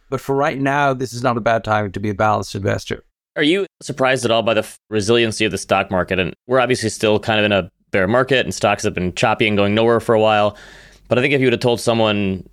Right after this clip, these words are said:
Speaker 2: eighteen months ago, you can get five percent in T-bills and the Fed is gonna be raising rates in one of the mo-, most aggressive paces in history over the course of a year, the stock market would get crushed. And it obviously, it fell pretty good, but I don't think there was a washout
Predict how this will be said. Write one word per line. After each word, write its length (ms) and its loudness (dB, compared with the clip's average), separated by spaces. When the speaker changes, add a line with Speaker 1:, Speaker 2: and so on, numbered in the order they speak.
Speaker 2:
eighteen 260 -2
months 200 0
ago, 160 0
you 100 2
can 100 -2
get 120 -2
five 220 0
percent 240 -2
in 80 0
T-bills 480 0
and 100 -2
the 60 -2
Fed 260 0
is 100 0
gonna 100 0
be 80 2
raising 340 0
rates 480 -2
in 200 0
one 100 2
of 0 -
the 140 0
mo-, 40 -4
most 220 0
aggressive 420 0
paces 400 -2
in 140 0
history 600 0
over 180 2
the 80 -2
course 240 0
of 100 -2
a 60 0
year, 400 2
the 80 -10
stock 240 0
market 240 0
would 100 2
get 180 -4
crushed. 540 -2
And 140 2
it 60 0
obviously, 500 -2
it 120 -6
fell 220 2
pretty 200 0
good, 180 0
but 180 0
I 80 2
don't 80 2
think 140 -2
there 160 2
was 140 2
a 40 2
washout 520 0